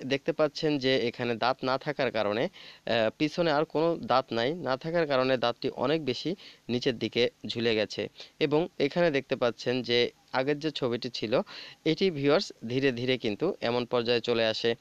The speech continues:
দেখতে পাচ্ছেন মাড়ি থেকে অনেকখানি দাঁতের গোড়া কিন্তু বেরিয়ে আসছে নিচে কোনো সাপোর্ট না থাকার কারণে। যদি এইখানে দাঁতটি আপনি না ফেলে দিয়ে সংরক্ষণ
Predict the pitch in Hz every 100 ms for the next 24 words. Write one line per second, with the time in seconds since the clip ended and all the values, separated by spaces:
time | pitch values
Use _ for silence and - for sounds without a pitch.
0 | - - - - 151 190 196 - 156 165
1 | 131 139 151 175 - 139 - 127 147 165
2 | - 143 156 160 120 127 156 127 139 147
3 | 202 135 139 113 120 135 139 110 - 156
4 | 214 - - - 127 160 - 196 185 147
5 | 143 143 113 113 123 117 - 139 147 156
6 | 143 135 135 117 110 107 107 - - -
7 | 156 156 156 - 151 - 147 151 - 117
8 | 135 - - 131 - _ _ 123 120 123
9 | 123 - - 113 131 151 - 143 160 147
10 | 127 147 123 127 135 - 165